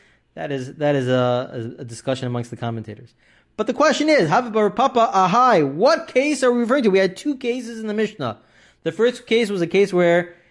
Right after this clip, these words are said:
uh, the hu-, the husband says that "I'm, I'll become engaged to you on the condition that you don't have any nedarim, that you don't have any oaths." The second case is where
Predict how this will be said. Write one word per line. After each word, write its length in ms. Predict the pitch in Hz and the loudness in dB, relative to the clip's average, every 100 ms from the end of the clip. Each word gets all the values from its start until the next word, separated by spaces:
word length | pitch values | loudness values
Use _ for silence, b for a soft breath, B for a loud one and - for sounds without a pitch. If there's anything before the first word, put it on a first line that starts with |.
| B - | B -4
uh, 180 | 139 143 | -2 0
the 160 | 147 | 2
hu-, 280 | 165 - 160 | 2 -2 -2
the 160 | 139 135 | 0 2
husband 360 | 180 165 151 | 0 -2 -6
says 320 | - 180 202 | 0 2 2
that 160 | 175 151 | 2 2
"I'm, 400 | 160 147 147 151 - - | 2 -2 -4 -10 -20 -12
I'll 220 | 139 131 | -6 -4
become 320 | 131 127 156 | -6 -8 -6
engaged 460 | 143 127 180 196 - | -4 0 0 0 -6
to 60 | 208 | -2
you 320 | 220 233 - - | 2 2 0 -2
on 240 | 220 254 | 0 2
the 100 | 247 | 0
condition 640 | 226 220 240 254 220 208 202 | 0 0 0 0 0 2 0
that 100 | 185 | 0
you 80 | |
don't 140 | 180 202 | 0 -2
have 140 | 180 | -2
any 160 | 175 196 | -2 -4
nedarim, 440 | 220 214 269 247 | -2 2 2 2
that 80 | 151 | 0
you 60 | 151 | 0
don't 140 | 175 | -2
have 80 | 170 | -2
any 160 | 202 | -2
oaths." 400 | 254 214 - - b b b b | 0 0 0 -12 b b b b
The 80 | 147 | -6
second 280 | 190 202 190 | -2 -2 -2
case 300 | 180 202 202 | 0 0 -2
is 140 | 180 | -4
where 440 | 165 170 175 196 | 0 2 2 0